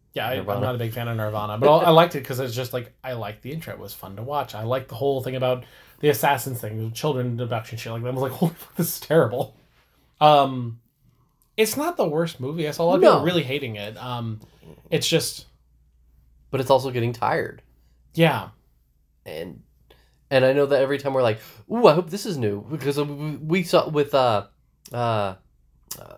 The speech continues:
Speaker 2: Edgar Wright doing Ant-Man, we were like, <gasps>
Speaker 1: Yeah.
Speaker 2: "This is gonna be different." And
Speaker 1: And
Speaker 2: then
Speaker 1: then
Speaker 2: Edgar
Speaker 1: they
Speaker 2: Wright was like, "I gotta leave 'cause I have to do exactly what they want me to do." And, and that's when it realized of, like, "Oh, you're,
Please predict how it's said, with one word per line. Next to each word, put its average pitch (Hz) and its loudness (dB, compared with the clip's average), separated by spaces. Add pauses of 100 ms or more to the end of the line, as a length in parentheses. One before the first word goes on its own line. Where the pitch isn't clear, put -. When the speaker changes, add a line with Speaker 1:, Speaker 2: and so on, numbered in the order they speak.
(140)
Speaker 2:
Edgar 156 4
Wright 131 2
doing 117 2
Ant-Man, 107 0
we 117 -4
were 139 2
like, 104 2
<gasps> - -14
Speaker 1:
Yeah. 117 -4
Speaker 2:
"This 208 8
is 240 0
gonna 185 8
be 151 2
different." 196 6
And - -2
Speaker 1:
And 143 8
Speaker 2:
then 160 8
Speaker 1:
then 170 10
Speaker 2:
Edgar 170 8
Speaker 1:
they 160 6
Speaker 2:
Wright 165 10
was 151 0
like, 120 4
"I 160 0
gotta 185 6
leave 160 2
'cause 127 -2
I 127 4
have 123 2
to 127 -12
do 120 -2 (160)
exactly 117 2
what 110 2
they 110 0
want 110 2
me 101 -4
to 92 -10
do." 92 -8 (120)
And, 113 -4 (160)
and 131 2
that's 135 4
when 151 2
it 117 -2
realized 123 2
of, 110 -2
like, 107 0 (600)
"Oh, 127 -8
you're, 165 -10